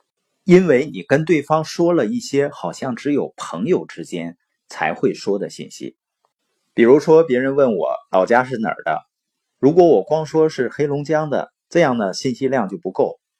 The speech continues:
如果我说我是黑龙江的，从小呢出生在宝清县，父母是那边的知边青年，所以呢在农场出生，然后长大，到十四岁呢回到了伯利县。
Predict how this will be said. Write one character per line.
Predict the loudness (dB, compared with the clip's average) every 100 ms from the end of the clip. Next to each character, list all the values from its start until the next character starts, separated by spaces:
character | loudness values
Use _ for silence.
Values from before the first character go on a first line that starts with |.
| _ _ _ _ _ _ _ _ _
如 | 0 4
果 | 4
我 | 4 2
说 | 2 2
我 | 2
是 | -2 -6
黑 | -6
龙 | -6 -4
江 | -2 -2
的， | -4 -8 -10 _ -10
从 | -6 -4
小 | -2 -4 -2
呢 | -2 -2
出 | -4 -6
生 | -6 -2
在 | -2
宝 | -4 -6
清 | -6 -8
县， | -4 -4 -4 -8 _ _ _ _
父 | -2 0
母 | 0 -4
是 | -6
那 | -4 -2
边 | -2
的 | -2 -4
知 | -4
边 | -4 -4
青 | -4 -6 -6
年， | -6 -8 -10 _ _ _ _
所 | 0
以 | 0 -2
呢 | -6
在 | -2 -4
农 | -4 -8
场 | -10 -14 -16
出 | -14 -12
生， | -10 -12 -12 _
然 | -8
后 | -6 -8
长 | -10 -8
大， | -4 -4 -8 _ _ _ _ _
到 | 2 2
十 | 2 -4 -6
四 | -4 -4
岁 | -2 -4
呢 | -4 -8 -12 _
回 | _ -4
到 | 0 0
了 | -2 -6
伯 | -6
利 | -4 -6
县。 | -8 -14